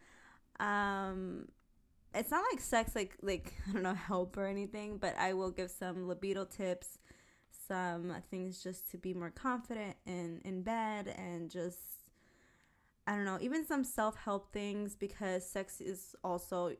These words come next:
y-, you know, you can have sex with yourself and, you know, masturbation and everything. So just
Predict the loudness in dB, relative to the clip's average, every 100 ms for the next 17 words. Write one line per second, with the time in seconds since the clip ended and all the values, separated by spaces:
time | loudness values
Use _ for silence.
0 | -6 -8 -6 -2 -2 -2 -4 -6 -8 -10
1 | -10 -8 -6 0 2 2 0 -4 -2 -4
2 | -4 -6 -6 -2 -2 -2 -4 -4 -4 -4
3 | -6 -6 -4 -4 -6 -10 -20 -20 -20 -20
4 | -16 0 4 4 4 2 0 -4 -2 -2
5 | -4 -10 -12